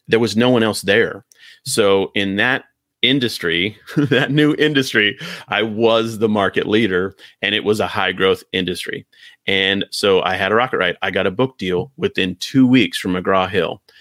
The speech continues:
and had a great book. They overpaid us on the advance because they wanted it done quick. And that, but then what happened over from two thousand eleven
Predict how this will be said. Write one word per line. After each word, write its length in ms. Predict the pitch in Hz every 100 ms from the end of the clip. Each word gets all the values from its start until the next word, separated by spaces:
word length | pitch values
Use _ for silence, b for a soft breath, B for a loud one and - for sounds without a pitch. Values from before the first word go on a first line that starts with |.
| b
and 260 | - 104 104
had 260 | 107 98 98
a 60 |
great 380 | 90 95 95 107
book. 280 | 135 - -
They 180 | 95 87
overpaid 680 | 98 113 120 110 - 113 117
us 380 | 127 135 - - _ -
on 200 | 101 98
the 280 | 90 85 -
advance 560 | 92 92 98 151 - -
because 320 | 92 - 95
they 140 | 92
wanted 360 | 87 98 107 107
it 200 | - 95
done 260 | 92 95 -
quick. 460 | - 202 - - - _ B B B B
And 340 | 104 104 104 -
that, 320 | 98 107 120 - _
but 220 | 117 110 -
then 260 | 190 170
what 140 | 123 127
happened 500 | 147 175 110 110 110
over 160 | 104 101
from 180 | 107 104
two 120 | 117
thousand 300 | 113 104 98
eleven 640 | 95 131 147 98 92 104